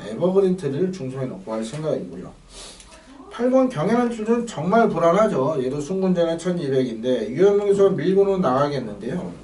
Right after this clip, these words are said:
지금 안쪽 일 번만 당대 알파나 이 번 베다리아니, 그리고 마이엘리스, 에버그린 가고스타까지도 선행을 가야 좀 더 뛰는 그런 마필이기 때문에 밀고 나갑니다. 팔 번 경연한 줄은 분명 불안 요소가 있다.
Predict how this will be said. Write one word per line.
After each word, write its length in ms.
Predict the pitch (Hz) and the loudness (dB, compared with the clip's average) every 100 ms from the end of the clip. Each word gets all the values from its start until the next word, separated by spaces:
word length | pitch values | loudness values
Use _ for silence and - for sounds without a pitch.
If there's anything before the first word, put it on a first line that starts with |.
| - - - - - - _ - | -20 -20 -20 -20 -20 -20 _ -8
지금 180 | 202 | 0
안쪽 260 | 220 202 254 | 2 4 2
일 160 | 247 233 | 0 0
번만 280 | 247 254 | 2 2
당대 340 | 247 156 196 220 | 0 -2 0 4
알파나 420 | 220 202 196 196 | 6 6 4 4
이 100 | 165 | 2
번 180 | 175 170 | 0 -2
베다리아니, 800 | 127 127 170 160 139 117 90 - | -2 0 0 2 0 0 -8 -12
그리고 140 | 143 151 | -10 -8
마이엘리스, 760 | 110 117 170 185 175 - - - - - | -2 2 4 4 2 -2 -8 -12 -16 -12
에버그린 480 | 123 131 165 165 160 | -6 -2 -2 -4 -6
가고스타까지도 1000 | - - 180 - 180 - 135 113 131 180 | -4 -2 -2 -4 -8 -4 -4 -4 -4 -6
선행을 480 | - 202 220 220 202 | -4 0 2 2 2
가야 240 | 143 156 | 0 0
좀 180 | 139 131 | -2 -6
더 120 | 135 | -6
뛰는 260 | 170 170 139 | -8 -8 -6
그런 200 | 131 131 | -6 -4
마필이기 560 | 117 110 - 101 92 | -6 -8 -16 -14 -12
때문에 280 | - 110 120 | -12 -10 -10
밀고 280 | 110 120 135 | -8 -6 -6
나갑니다. 460 | - - 131 - - - - - - - - | -6 -4 -6 -8 -16 -20 -20 -20 -20 -20 -8
팔 140 | 151 | -6
번 160 | 151 147 | -4 -6
경연한 460 | 127 131 139 131 | -6 -6 -4 -6
줄은 240 | 127 185 185 | -4 -4 -4
분명 520 | 180 202 220 220 196 | -4 -2 2 2 0
불안 260 | - 151 156 | 0 0 0
요소가 300 | 143 151 147 | -4 -4 -4
있다. 280 | - - | -4 -14